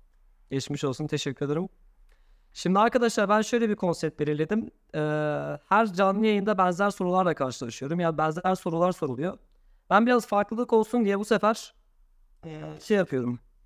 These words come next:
Instagram'dan birebir gelen soruları alacağım. Hem bu şekilde, e, farklı bir soru alınmış olur hem de,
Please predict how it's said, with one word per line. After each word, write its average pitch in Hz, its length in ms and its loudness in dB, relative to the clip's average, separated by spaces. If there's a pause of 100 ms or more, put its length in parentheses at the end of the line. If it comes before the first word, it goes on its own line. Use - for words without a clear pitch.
(340)
Instagram'dan 220 600 2
birebir 196 240 0
gelen 202 240 0
soruları 190 320 -2
alacağım. 160 380 -2 (280)
Hem 196 240 0
bu 214 60 2
şekilde, 208 680 0 (160)
e, 170 300 0
farklı 170 320 2
bir 208 40 0
soru 190 220 0
alınmış 170 380 0
olur 196 180 -2
hem 190 220 2
de, 196 220 2